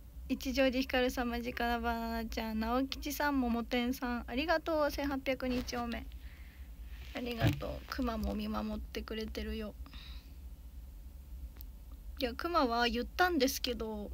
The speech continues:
そう、もう届かないと思います。言ったけど、もう多分届かない。ピコタンさん、熊高さん、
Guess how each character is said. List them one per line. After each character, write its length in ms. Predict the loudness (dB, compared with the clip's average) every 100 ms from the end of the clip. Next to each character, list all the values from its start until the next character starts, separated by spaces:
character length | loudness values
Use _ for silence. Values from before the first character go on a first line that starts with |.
| -4
そ 300 | 0 2 2
う、 20 | 6
も 140 | 6
う 40 |
届 280 | 6 6 8
か 100 | 10
な 140 | 12 10
い 100 | 8
と 140 | 2
思 140 | 0 0
い 40 |
ま 200 | -2 -4
す。 160 | -6 -10 -10 -8 -8 -10 -12 -12 -12 -12 -12 -14 -4
言 120 | -2
っ 20 |
た 200 | 0 0
け 140 | 0 0
ど、 220 | 0 -4 -8 -12 -10 -10 -4
も 140 | -2 0
う 80 |
多 160 | -2 -4
分 220 | -4 -6
届 320 | -4 -4 -4
か 80 | -6
な 160 | -6 -10
い。 40 | -10 -10 -12 -14 -14 -14 -12 -12 -10 -10
ピ 120 | -6 2
コ 140 | 4
タ 220 | 8 8
ン 100 | 8
さ 240 | 4 2 2
ん、 60 |
熊 240 | 2 2 4
高 300 | 2 0 0
さ 160 | 2
ん、 80 | 2